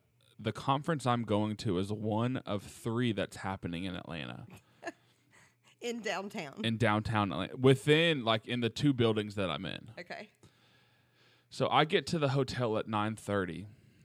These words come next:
Speaker 2: With
Speaker 1: I
Speaker 2: everyone else?
Speaker 1: With hundreds of other
Speaker 2: <laughs> Oh,
Speaker 1: people.
Speaker 2: no.
Speaker 1: I didn't get checked into my room until after midnight.
Speaker 2: What?
Speaker 1: Yeah. We were waiting in line.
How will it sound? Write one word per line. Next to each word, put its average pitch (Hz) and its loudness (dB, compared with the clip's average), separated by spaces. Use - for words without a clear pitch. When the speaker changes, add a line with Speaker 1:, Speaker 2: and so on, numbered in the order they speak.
Speaker 2:
With 202 -4
Speaker 1:
I 123 6
Speaker 2:
everyone 196 -8
else? 214 -10
Speaker 1:
With 123 0
hundreds 120 -2
of 104 0
other 85 0
Speaker 2:
<laughs> - -6
Oh, - -10
Speaker 1:
people. 69 -6
Speaker 2:
no. 139 -12
Speaker 1:
I 120 2
didn't 196 4
get 156 2
checked - -2
into 107 -6
my 95 -2
room 92 -4
until 90 -10
after - -8
midnight. 52 -12
Speaker 2:
What? 277 -8
Speaker 1:
Yeah. 92 -2
We 120 4
were 147 2
waiting 113 2
in 147 4
line. 104 0